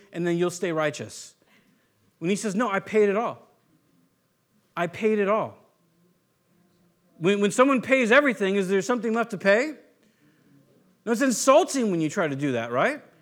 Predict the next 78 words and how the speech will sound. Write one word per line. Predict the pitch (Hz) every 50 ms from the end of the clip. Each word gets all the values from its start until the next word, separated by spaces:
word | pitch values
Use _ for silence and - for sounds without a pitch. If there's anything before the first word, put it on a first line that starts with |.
| _ _ _ _ _ _ _ _ _ _ _
Like | - 226
if | 240 240
you, | 277 294 262
if | 269 220
you | 226 285 269
go | 277 302 294
out | 285
to | 285 262
lunch | 247 247 269 262
with | 294 269
someone | - 285 277 285 302 311 294
and | 262 226 214
they | 226 226
say, | 214 - 254 240 214 - - -
"Hey, | - 269 262
I'll | 254 254
buy | 208 240 247 254
you | 254 247
lunch," | 247 277 262 233 -
and | 226
you're | 226 226
like, | 208
"No, | 285 320 330
no, | 311 302 285
no, | 269 254
let | 247 269 262
me | 247 247
pay." | 202 - 247 214 165 147 160
I |
mean, | 156 165 190
usually | 220 202 190 185
we're | 160 151
just | 135 -
kidding. | - - 190 147 123
We're | 123 123
just, | 127 -
like, | 139 123
doing | 123 175 151 139
the | 123
polite | - - 160 175 185 -
thing. | 135 123
But, | 127 165
you | 202
know, | 196 190
it's | 202 208
like, | 196 160 - - - - - -
"No, | 214 285 302
no, | 311
no, | 320 311 285
let | 277 302 302
me | 294 269
pay, | - 302 294 269 240
let | 254 269
me | 269
pay." | - 269 269 240 - - - - - - - _ _ _ _ _ _ _ _ _ _ _ _ _ _ _ _ _ _ _ _ _
Like, | - 240 262
they're | 233 294 294 277
like, | 285 - -
"I | 277 302
said | 330 - 330 320
I | 330 320
would | 330 330 269
pay. | - 262 311 349 403 370
I | 285
wanna | 240 247 262 269
bless | 226 196 269 294 277 - -
you." | 220 185 196 190
But | 180 208 262
if | 233 -
you | 302 320
keep | - - 330 302 -
trying | - 302 294
to | 269 240
put | - - 277 269
money | 226 214 240 320 392 392 277
down, | 208 214 226
like, | 240 214
"No, | 240 285 285 214 -